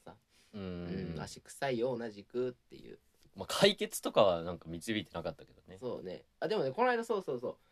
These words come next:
Speaker 1: あのー、座組の子に、あの、「足臭いねん」っていう相談をね、山にしたのよ。
Speaker 2: うん。
Speaker 1: だから、「十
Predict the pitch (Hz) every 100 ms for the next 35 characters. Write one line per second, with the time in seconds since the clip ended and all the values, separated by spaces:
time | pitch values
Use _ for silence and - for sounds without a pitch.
0 | _ 110 113 104 101 101 127 135 131 131
1 | 139 131 131 110 - _ _ _ _ _
2 | _ - 95 147 - - 262 233 175 196
3 | 196 _ 104 - 185 117 110 107 101 101
4 | 151 - _ - 120 135 101 127 98 -
5 | _ _ _ - 92 78 127 104 107